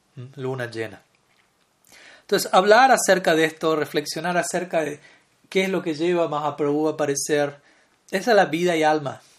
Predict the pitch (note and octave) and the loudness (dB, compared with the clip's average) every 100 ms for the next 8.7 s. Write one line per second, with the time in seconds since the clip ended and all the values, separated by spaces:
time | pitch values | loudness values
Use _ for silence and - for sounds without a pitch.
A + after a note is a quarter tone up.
0 | - C#3 C#3 _ _ - C3+ B2+ C3 C#3 | -18 -18 -18 _ _ -8 -6 -6 -2 -2
1 | C3+ B2 A#2 A#2+ C3+ G#2 - C#3+ E3 F#3+ | -2 -4 -4 -6 -14 -20 -10 -2 0 0
2 | F#3+ E3+ F3 F#3 - D#3+ - D#3+ D3+ D3+ | 0 -2 -2 -6 -8 -10 -6 -8 -2 -4
3 | D3+ F#3 G#3+ _ _ _ - D#3 E3+ G3 | -4 -12 -14 _ _ _ -2 2 4 2
4 | F#3+ F3 E3 F3+ F3+ D#3 D3+ D#3 D3+ D#3+ | -2 -4 -4 -6 -4 -2 -2 -4 -6 -6
5 | G#3 E3 D#3 F3 D3+ D#3+ F#3 C#3+ D3 D#3 | -6 -6 -6 -6 -6 -8 -10 -4 -2 0
6 | D3+ C3 B2 B2 C3 B2+ A#2 - _ _ | -4 -4 -10 -12 -10 -10 -12 -18 _ _
7 | _ _ _ C#3+ D3 B2+ C#3 C3+ C3+ B2+ | _ _ _ -12 -10 -6 -4 -4 -6 -8
8 | B2+ - - C3 A#2+ A2+ - | -10 -16 -16 -12 -10 -12 -20